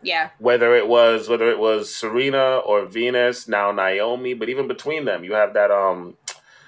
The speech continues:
Speaker 2: that Russian girl, um, oh my God. The one
Speaker 1: Anna
Speaker 2: that Serena
Speaker 1: Kournikova?
Speaker 2: always goes against.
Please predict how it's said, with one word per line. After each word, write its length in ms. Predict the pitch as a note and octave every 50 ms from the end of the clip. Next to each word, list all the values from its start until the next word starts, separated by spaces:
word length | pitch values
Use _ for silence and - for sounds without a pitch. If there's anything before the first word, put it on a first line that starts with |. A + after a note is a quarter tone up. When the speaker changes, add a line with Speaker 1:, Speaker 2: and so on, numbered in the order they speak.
| _ _ _ _
Speaker 2:
that 160 | F#2 F#2+ F#2 A2+
Russian 340 | B2 B2 - - A#2+ A2+ G#2
girl, 460 | G#2 G2+ G2+ F#2+ F2+ F2 E2+ - - -
um, 600 | F#2 F#2 F#2 F#2 F2+ F2 F2 E2+ E2+ E2 D#2+ D#2+ E2
oh 40 |
my 140 | E2 D#2+ D#2
God. 360 | D#2 D#2+ D#2+ D#2+ D#2 D#2 - - _ _ _ _ _ _ _ _ _
The 60 | A#2+
one 160 | B2+ D3 D#3
Speaker 1:
Anna 100 | D#3 D3
Speaker 2:
that 100 | - -
Serena 240 | - D3+ F3 E3 D3
Speaker 1:
Kournikova? 80 | A#2+ A2
Speaker 2:
always 160 | A2 G#2+ G#2
goes 240 | G2 G#2+ G2+ G2 F#2+
against. 460 | F#2 F2+ F#2+ F2 E2+ E2 - - -